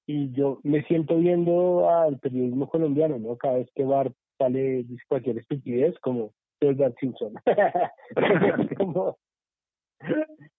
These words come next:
e-, ese, e-, es, es un retrato de, de,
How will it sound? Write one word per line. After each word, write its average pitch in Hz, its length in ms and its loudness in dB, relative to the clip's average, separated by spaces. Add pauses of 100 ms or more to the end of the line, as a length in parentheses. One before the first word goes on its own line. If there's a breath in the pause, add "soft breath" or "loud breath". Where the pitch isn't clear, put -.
e-, 147 280 2
ese, 147 420 0 (160)
e-, 135 240 -2 (160)
es, 131 240 0 (160)
es 131 200 -2
un 143 200 -2
retrato 147 640 0
de, 147 340 2
de, 120 580 -4